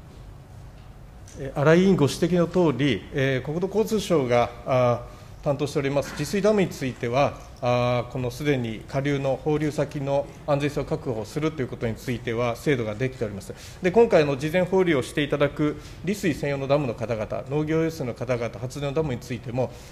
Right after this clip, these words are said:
同様に河川の、お、水位の上昇が大きくなるようなところについては、ちゃんと事前に、え、下流の方々に情報をお伝えして、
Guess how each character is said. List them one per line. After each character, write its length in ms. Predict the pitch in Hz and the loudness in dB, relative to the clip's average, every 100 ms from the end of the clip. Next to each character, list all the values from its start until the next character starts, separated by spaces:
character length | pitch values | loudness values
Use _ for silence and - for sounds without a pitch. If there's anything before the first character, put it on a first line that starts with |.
| - | -4
同 160 | 147 165 | 2 4
様 120 | 170 | 2
に 120 | 170 | 0
河 160 | - 175 | -2 0
川 160 | 190 | 0
の、 300 | 151 131 131 - - - | 2 2 2 -2 -16 -4
お、 120 | 131 | -4
水 180 | - 156 | 0 0
位 20 | |
の 120 | 117 | 0
上 160 | 127 131 | -2 -6
昇 100 | 131 | -4
が 80 | |
大 100 | 135 156 | -4 -2
き 120 | 190 | -4
く 80 | 160 | 0
な 100 | 139 | 0
る 40 | |
よ 60 | 131 | 0
う 20 | |
な 60 | 104 | -4
と 80 | |
こ 80 | 107 | -8
ろ 80 | 113 | -8
に 80 | 107 | -8
つ 120 | - | -8
い 40 | 139 | -8
て 140 | 127 | -2
は、 160 | 147 175 - - - | -2 -2 -6 -16 0
ち 40 | |
ゃ 60 | 151 | 0
ん 60 | |
と 120 | 123 107 117 - 117 | 2 -6 -10 -14 -10
事 140 | 127 | -2
前 140 | 135 | -2
に、 300 | 131 147 139 - - | 0 -2 -4 -6 -10
え、 100 | 131 | -6
下 140 | 120 127 | -2 0
流 100 | 127 | 0
の 80 | 123 | -2
方 200 | 131 151 | 0 0
々 300 | 135 - 110 | 0 0 -2
に 220 | 104 98 - - | -4 -10 -14 -14
情 160 | 117 123 | -2 -2
報 140 | 123 | -2
を 20 | |
お 40 | 113 | -6
伝 260 | - 135 | -2 -2
え 40 | 117 | -2
し 100 | - | -2
て、 260 | 156 120 | 0 0